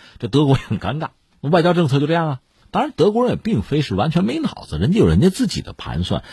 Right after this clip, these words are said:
一个是在大的这个国际事务之中，基本上不愿意出头。另外呢，你说涉及到国家的统一，人家是愿意努力的，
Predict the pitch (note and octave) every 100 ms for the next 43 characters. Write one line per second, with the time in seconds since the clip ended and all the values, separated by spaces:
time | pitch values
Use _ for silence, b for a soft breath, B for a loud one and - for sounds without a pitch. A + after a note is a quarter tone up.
0 | B - A#3 B3 E3 F#2 - D#2+ - G3
1 | - D2 - - - - - - B B
2 | B - F#2+ G#2 - - C#2 D#2 D#2 E2
3 | F#3+ A#3 - - A#2 G#3 - - D2+ -
4 | - _ E3 G3+ G3 F3 C3+ A#2+ A#2 F3+
5 | - D3+ D#3 D3 B B - C3+ E3+ F3
6 | E3+ A#2+ - B1+ D2 C#3 F3+ D#2+ F2+ D3
7 | C3 B2 D#3+ C3 F2+ D2+ A#1+ D#2+ G2 E2